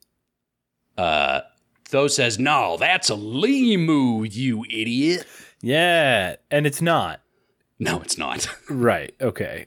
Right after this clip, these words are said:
Speaker 2: Uh, for, like, when he said it, I was like, "A lemu? Is that what we've been saying the whole time?" I thought he's just a lemur.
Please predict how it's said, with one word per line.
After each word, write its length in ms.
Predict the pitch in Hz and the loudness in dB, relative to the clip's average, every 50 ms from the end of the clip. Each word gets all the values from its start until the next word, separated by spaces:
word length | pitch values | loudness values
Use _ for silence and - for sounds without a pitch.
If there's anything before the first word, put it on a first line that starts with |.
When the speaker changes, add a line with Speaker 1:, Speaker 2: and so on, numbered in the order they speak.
| _ - | _ -4
Speaker 2:
Uh, 120 | - 196 170 | -2 -2 2
for, 240 | - 208 202 208 233 | 2 2 2 2 0
like, 180 | 190 180 170 | -2 -2 -2
when 120 | 170 208 226 | 0 0 -2
he 60 | 202 | -2
said 180 | - - 226 233 | -2 -2 -2 0
it, 80 | 185 139 | 0 0
I 40 | |
was 100 | 120 113 110 | 0 0 -2
like, 100 | 113 113 | -4 -2
"A 100 | 131 127 | 0 0
lemu? 680 | 123 117 113 113 120 131 170 190 226 277 311 294 285 - | 0 0 0 0 2 2 2 2 2 2 2 2 2 2
Is 180 | 143 135 123 117 | 2 0 0 0
that 160 | 135 165 190 | 0 0 0
what 120 | 180 185 196 | 2 2 2
we've 160 | 220 208 180 | 2 2 2
been 140 | 214 202 190 | 0 0 0
saying 300 | - 175 165 180 190 185 | 2 2 2 2 2 2
the 100 | 175 160 | 2 2
whole 140 | 165 175 180 | 2 2 0
time?" 380 | - - 147 165 214 254 247 262 - - | 0 0 2 2 2 0 -2 -8 -8 -8
I 60 | 143 | -6
thought 120 | - 196 185 | -2 -2 -2
he's 100 | 175 156 | -2 -4
just 140 | 156 - - | -4 -2 0
a 60 | 156 | 0
lemur. 480 | 139 151 175 170 143 104 90 85 - | 2 2 2 2 2 0 -2 -4 -6